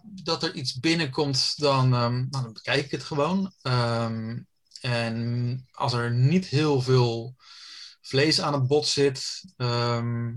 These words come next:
dus eigenlijk maar twee, twee regeltjes bijvoorbeeld, waar ik eigenlijk helemaal niks mee kan, dan zet ik hem eigenlijk meteen op, ehm, eh, ja, te weinig informatie. Ehm, dan krijgt de melder direct een mail met, eh, ja,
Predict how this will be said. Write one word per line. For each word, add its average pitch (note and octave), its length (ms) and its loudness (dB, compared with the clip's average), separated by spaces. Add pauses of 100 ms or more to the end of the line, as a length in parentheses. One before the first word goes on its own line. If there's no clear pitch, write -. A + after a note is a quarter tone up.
dus G#2+ 140 -8
eigenlijk A#2+ 320 -10
maar A2 140 -10
twee, A2 300 -4
twee A2+ 200 -6
regeltjes B2 400 0
bijvoorbeeld, A2+ 400 -4
waar A#2 140 -2
ik B2 80 -6
eigenlijk B2+ 300 0
helemaal B2 240 -2
niks A#2+ 220 -4
mee A2 140 -6
kan, D3+ 220 -2 (500)
dan B2 80 -8
zet C3 100 4
ik - 80 0
hem C3 120 -6
eigenlijk B2+ 340 0
meteen B2+ 360 0
op, - 200 -8
ehm, A2+ 360 -4 (920)
eh, G#2+ 380 -6
ja, G2+ 100 -8
te A#2 140 -10
weinig A#2 280 -2
informatie. D3 760 -6 (760)
Ehm, A#2+ 540 -2
dan C#3 160 -2
krijgt C3+ 480 -2 (280)
de B2+ 520 -4
melder C3 500 2
direct C3+ 500 -2
een A#2 440 -6
mail B2 440 4
met, A2 440 -10
eh, G#2+ 340 -6
ja, G#2+ 320 -8